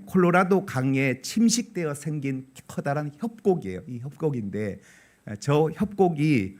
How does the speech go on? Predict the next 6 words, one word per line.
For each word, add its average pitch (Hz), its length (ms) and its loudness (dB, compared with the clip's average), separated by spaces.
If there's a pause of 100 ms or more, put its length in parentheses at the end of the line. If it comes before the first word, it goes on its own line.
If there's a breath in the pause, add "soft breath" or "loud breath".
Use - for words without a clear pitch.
(380 loud breath)
폭이 214 580 0
가장 220 380 2
넓은 180 540 4
곳은, 165 580 0 (420 loud breath)
어, 98 240 -8
이십구 165 500 0